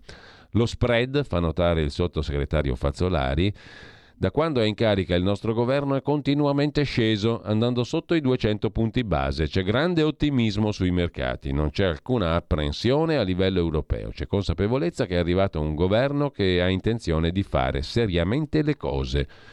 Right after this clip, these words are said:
Non più uno di quelli disposti a mettere in difficoltà i conti pubblici pur di raccattare qualche voto.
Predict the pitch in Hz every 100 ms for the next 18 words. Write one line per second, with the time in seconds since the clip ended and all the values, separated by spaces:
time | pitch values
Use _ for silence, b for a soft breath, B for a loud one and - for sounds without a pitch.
0 | B B 90 113 123 - 165 147 - 117
1 | 104 92 87 107 123 131 131 82 - 98
2 | - 82 90 - 80 80 78 90 82 85
3 | 95 78 90 87 143 139 69 65 65 64
4 | 67 - 110 78 73 76 110 - 62 60
5 | - 65 - 65 58 58 62